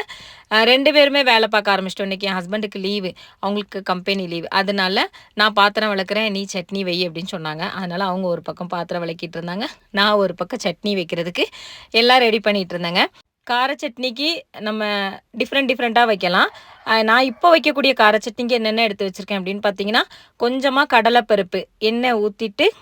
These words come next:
கொஞ்சமா கடலைப்பருப்பு, கொஞ்சமா உளுந்து, ஒரு, ஒரு ஸ்பூன், ஒன்றரை ஸ்பூன் அளவுல கடலைப்பருப்பு, உளுந்து, இதையும் சேர்த்து எண்ணெயில நல்லா வறுத்துட்டு, அது கூடவே, அ, வத்தல், காஞ்ச வத்தல், ஒரு நாலஞ்சு வத்தல், அ, காரத்துக்கு ஏத்த மாதிரி போட்டுக்கோங்க. தக்காளி,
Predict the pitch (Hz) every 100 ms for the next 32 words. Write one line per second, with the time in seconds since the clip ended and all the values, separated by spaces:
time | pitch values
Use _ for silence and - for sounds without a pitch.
0 | - 233 233 240 247 220 208 226 214 220
1 | 214 247 392 - - - _ 247 247 247
2 | 240 277 247 220 220 226 247 440 - _
3 | 208 208 202 196 208 220 - 330 269 214
4 | 220 - 240 226 208 208 269 370 _ _
5 | _ - 202 214 208 214 - 277 208 214
6 | 214 285 - 233 214 220 214 202 214 202
7 | 202 220 220 185 190 190 180 208 233 202
8 | 392 - - - - - 240 302 285 240
9 | 240 415 - - _ - 233 214 220 -
10 | 262 226 - 240 240 233 214 202 214 208
11 | 202 190 196 202 190 185 214 208 - _
12 | 202 202 214 202 214 214 202 190 185 185
13 | 196 185 175 185 185 233 453 _ _ _
14 | _ - 214 _ 254 254 302